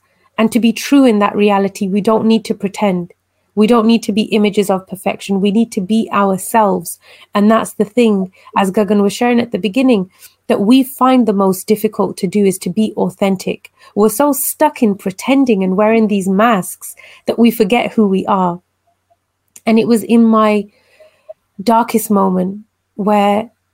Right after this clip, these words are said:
I didn't know what was gonna happen. I didn't know what the next step looked like. Um, but I wasn't in a good place at all. Um, but I know that if I hadn't had this practice of ten years with me at that time,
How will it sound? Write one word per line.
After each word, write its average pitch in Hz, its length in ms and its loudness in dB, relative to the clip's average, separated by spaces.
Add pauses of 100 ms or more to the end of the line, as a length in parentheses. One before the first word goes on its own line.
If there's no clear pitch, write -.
(140)
I 220 120 2
didn't 277 280 2
know 185 380 0
what 196 140 -2
was 190 180 0
gonna 185 200 -2
happen. 180 380 -6
I 208 120 0
didn't 214 260 0
know 208 140 2
what 196 240 -2
the 202 100 0
next - 560 -4 (120)
step - 440 -4
looked 208 320 -2
like. 190 420 0 (160)
Um, 190 440 0 (520)
but 214 100 2
I 220 80 4
wasn't 233 320 2
in 208 120 0
a 190 60 -2
good 180 200 -4
place - 540 -8 (180)
at 208 280 -4
all. 180 240 -2 (580)
Um, 208 680 2 (1300)
but 220 100 2
I 233 120 4
know 226 320 4
that 202 200 -2
if 214 140 -2
I 220 80 0
hadn't 214 360 -2
had 202 280 -2
this 208 280 -2
practice - 520 -4
of 190 140 -6
ten 214 280 0
years 196 320 -2
with 196 180 0
me 202 220 -2
at 185 160 -6
that 190 220 -4
time, 190 460 0